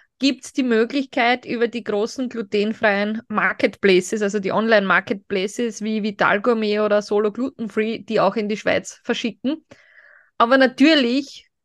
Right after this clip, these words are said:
äh, sind wir offen, wenn sie irgendwie eine andere Möglichkeit, also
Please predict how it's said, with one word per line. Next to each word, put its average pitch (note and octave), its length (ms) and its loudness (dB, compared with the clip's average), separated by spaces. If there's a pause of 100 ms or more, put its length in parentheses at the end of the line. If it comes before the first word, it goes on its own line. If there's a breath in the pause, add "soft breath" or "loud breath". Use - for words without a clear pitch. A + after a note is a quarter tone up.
(180)
äh, G3 280 6
sind G#3 300 2
wir B3+ 160 4
offen, A#3 400 0
wenn A3 140 0
sie A3+ 160 -4
irgendwie A3+ 320 2
eine F#3 80 4
andere A#3+ 280 0
Möglichkeit, G3 540 -4
also G#3 320 -2